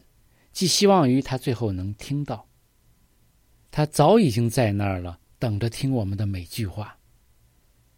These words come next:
我们也不需要有些什么特殊的经历，以便有更多的圣灵。那是对事实的曲解。实际上，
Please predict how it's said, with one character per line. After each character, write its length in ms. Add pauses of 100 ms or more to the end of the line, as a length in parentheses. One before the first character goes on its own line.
(160)
我 100
们 140
也 60
不 100
需 180
要 160
有 160
些 300
什 160
么 140
特 260
殊 240
的 100
经 360
历， 240 (220)
以 120
便 160
有 120
更 280
多 220
的 100
圣 320
灵。 180 (920)
那 120
是 200
对 160
事 260
实 220
的 80
曲 260
解。 320 (960)
实 120
际 140
上， 260